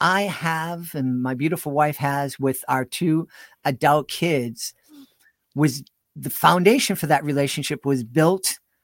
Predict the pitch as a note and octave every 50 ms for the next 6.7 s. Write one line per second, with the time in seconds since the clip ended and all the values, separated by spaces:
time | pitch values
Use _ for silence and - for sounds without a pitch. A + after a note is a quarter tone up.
0 | _ _ _ _ _ _ _ _ _ _ _ _ _ _ _ _ _ _ _ _
1 | _ _ _ _ _ _ _ _ - D#3+ C#3+ D3 F3 E3+ D#3+ D#3 E3 F3+ F#3 F#3+
2 | F#3 E3 E3 E3+ E3+ E3+ D#3+ D#3 D3 D3+ D3 D3+ D3+ D3 - - C#3+ C#3 C#3 C#3
3 | C#3+ C#3+ D3 C3+ C#3+ C#3 C#3 - - C3+ C3 C3 - - - - C3 B2+ C3 C3
4 | C3+ C#3 C3+ C3 A#2 A#2+ B2+ B2+ A#2+ B2 A#2+ A#2 A2+ - A2+ G#2+ A2 _ _ _
5 | - - D3 D3 C3 B2 B2 C3 C#3 C#3 A#2+ C3 A#2 A2 G#2+ G#2 G#2+ - _ _
6 | _ - - _ _ - C3+ C#3 C#3 C3+ C3 B2+ B2+